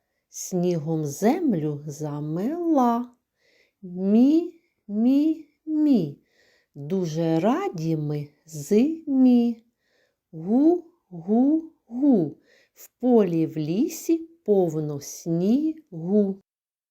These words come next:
Пограємо в гру «Скоромовець». Спочатку прослухайте скоромовку. Ой, збирала Маргаритка маргаритки на горі.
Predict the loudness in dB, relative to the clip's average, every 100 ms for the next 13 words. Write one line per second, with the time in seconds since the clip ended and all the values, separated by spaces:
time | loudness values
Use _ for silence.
0 | _ _ _ _ _ _ _ _ _ _
1 | _ _ _ _ _ _ _ _ _ _
2 | _ _ _ -2 0 2 2 2 0 -2
3 | -2 -4 -8 0 2 2 0 -12 -20 -20
4 | -8 0 2 4 2 -2 -6 -12 _ _
5 | _ _ _ _ _ _ -20 -8 -8 -8
6 | -6 -2 -4 0 0 0 -2 -10 -8 -8
7 | -6 -4 -6 -6 -12 -14 -12 -6 -2 -2
8 | -4 -8 -18 -20 -20 _ -20 _ _ _
9 | _ _ _ 4 6 6 2 -6 _ -18
10 | -10 0 4 6 6 2 2 2 2 0
11 | -4 -6 0 2 0 -2 _ -12 -12 -16
12 | _ _ _ _ -6 0 2 4 4 4
13 | 6 6 2 -2 0 2 0 2 4 4
14 | 2 0